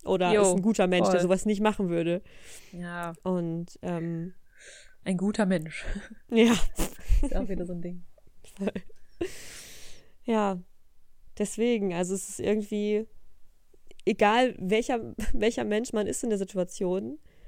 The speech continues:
Speaker 1: ähm, es gibt super viele Wege, damit umzugehen. Und ich glaube, einfach zu,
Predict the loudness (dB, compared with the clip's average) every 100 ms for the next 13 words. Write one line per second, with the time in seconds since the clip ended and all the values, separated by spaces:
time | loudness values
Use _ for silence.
0 | -18 -18 -18 -8 -4 -2 -2 -2 -2 -4
1 | -8 -20 -20 -20 -20 -20 -20 -20 _ -20
2 | -20 -20 -20 -18 -4 -4 -2 -4 -2 -2
3 | -2 -2 0 -2 -2 -4 -4 -6 -6 -2
4 | 0 0 -2 -6 -6 -2 -2 0 0 0
5 | -4 -10 -20 -20 -20 _ _ -20 -20 -20
6 | -20 _ -20 -20 -6 -2 -2 -2 -2 -4
7 | -12 -20 -18 -14 -6 -4 -2 -2 -2 -2
8 | -4